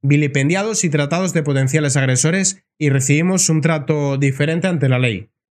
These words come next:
con leyes más duras. Pero bueno, esto demuestra la hipocresía de, de estos señores. ¿Ves? Queers for, eh, for Palestina. Y dices, "Pero si a ustedes les colgarían de grúas, no s-, sean con-, coherentes con lo que están defendiendo", ¿no?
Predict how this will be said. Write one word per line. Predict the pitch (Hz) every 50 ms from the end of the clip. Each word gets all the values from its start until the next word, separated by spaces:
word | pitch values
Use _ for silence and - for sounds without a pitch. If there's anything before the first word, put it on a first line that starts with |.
| _ _
con | - 139
leyes | 170 196 208 196 160
más | 160 151 139 -
duras. | 113 98 92 82 - - - - _ _ _ _ _ _ _
Pero | - 127 151
bueno, | 151 135 104 85 - - _ _ _ _ _ _
esto | _ 175 170 - 240
demuestra | 226 220 214 208 - 208 202 196
la | 196 175 175 165
hipocresía | 165 135 160 156 143 143 131 123 - 190 175 160 175
de, | 180 170 160 139
de | 135 156
estos | 160 - 240 202
señores. | - 110 117 170 196 175 95 - - - - _
¿Ves? | - 131 139 175 190 180 - - - _ _ _ _ _ _
Queers | 208 233 254 277 254 - - -
for, | - - 202 202 208 208 202 -
eh, | 175 170 170 165 160 160 156 156 151 147
for | - 160 160 147 131
Palestina. | - 143 143 135 123 - - 226 226 185 135 90 80 - _ _ _ _ _ _ _ _
Y | 151 151
dices, | 156 147 - 151 139 127 -
"Pero | - 143 139 131
si | 127 - 139
a | 131
ustedes | 127 - - - 202 226 220 185 117 98 - - -
les | - 143 135 -
colgarían | - 151 135 135 143 165 190 202 202
de | 175 147
grúas, | 135 151 196 240 254 202 107 98 - - - - _ _ _ _ _ _ _ _ _ _ _
no | 147 160
s-, | 160 - - -
sean | - - 185 208 214 202 208 -
con-, | - 196 185 180 175 151 170
coherentes | - 170 165 160 180 226 233 208 147 156 123 113 -
con | - 156
lo | 151 147
que | 143
están | 139 151 147
defendiendo", | 143 127 135 127 123 123 117 113 120
¿no? | 160 196 - -